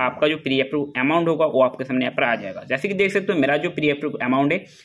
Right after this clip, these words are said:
जो कि देख सकते हो यहाँ पर सेवेंटी एट थाउजेंड रुपीज़ का प्री अप्रूव अमाउंट है। तो यहाँ पर देख सकते हो, सेवेंटी एट थाउजेंड रुपीज़ की प्री अप्रूव अमाउंट है। And इस पे आपको सारा कुछ डिटेल शो कर दिया जाता है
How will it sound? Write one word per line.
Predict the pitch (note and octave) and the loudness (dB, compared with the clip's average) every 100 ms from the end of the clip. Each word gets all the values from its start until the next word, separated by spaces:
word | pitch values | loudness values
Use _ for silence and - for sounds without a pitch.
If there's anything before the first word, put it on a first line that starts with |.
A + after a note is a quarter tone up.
| - | -8
जो | D#3 | -4
कि | F#3 | -2
देख | F#3 F#3 | -2 -2
सकते | F3+ F#3 | 0 0
हो | |
यहाँ | F3+ | 0
पर | F#3 | -2
सेवेंटी | - D3+ D#3 E3 | 0 0 0 -4
एट | - C#3 D#3 D3 - | -4 0 0 -2 -2
थाउजेंड | B2+ C#3 C3 | -2 0 -2
रुपीज़ | B2 C3+ - | -2 -6 -4
का | - | -6
प्री | B2 B2 | -2 -2
अप्रूव | A#2+ B2 A2+ | -2 -4 -4
अमाउंट | G#2+ G#2+ | -6 -10
है। | G#2 - - - - | -14 -18 -20 -10 0
तो | |
यहाँ | F#3 G3 | 2 2
पर | G3+ | 0
देख | F#3 F#3 | 0 -2
सकते | F#3+ | -2
हो, | G3 | -4
सेवेंटी | G3 E3 E3+ F3+ | -2 -2 -2 -2
एट | C#3+ D#3 D#3+ E3+ | 0 0 -2 -4
थाउजेंड | D3+ D3+ | -2 -4
रुपीज़ | D3 - | -4 -8
की | E3+ | -8
प्री | C3 C3 | -2 0
अप्रूव | C3 D3 C#3 | 0 0 0
अमाउंट | C#3+ C#3+ D#3 | 2 0 0
है। | E3+ - - | -2 -8 -2
And | C#3+ D3 | 0 2
इस | - G3 | 0 -2
पे | G#3+ | 0
आपको | F#3+ G3+ | 0 0
सारा | G3+ D#3 D3 | -2 0 0
कुछ | D3+ E3+ | -2 -4
डिटेल | C3 C3 D3+ | -4 0 0
शो | D#3 D3 D3 | 0 -4 0
कर | D3 | 0
दिया | D3 D3 | 2 2
जाता | C#3+ D3+ | 4 2
है | F3 | -2